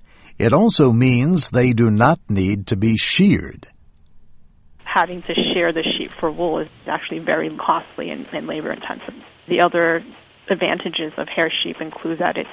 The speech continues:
Speaker 2: more resistant to parasites, so it's, they're less prone to infection.
Speaker 1: The scientists also tested an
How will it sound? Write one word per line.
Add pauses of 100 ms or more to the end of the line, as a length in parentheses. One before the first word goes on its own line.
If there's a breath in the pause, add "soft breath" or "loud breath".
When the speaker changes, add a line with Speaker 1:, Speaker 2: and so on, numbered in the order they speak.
(340)
Speaker 2:
more
resistant
to
parasites, (220)
so
it's, (160)
they're
less (140)
prone (100)
to
infection. (840)
Speaker 1:
The
scientists
also
tested
an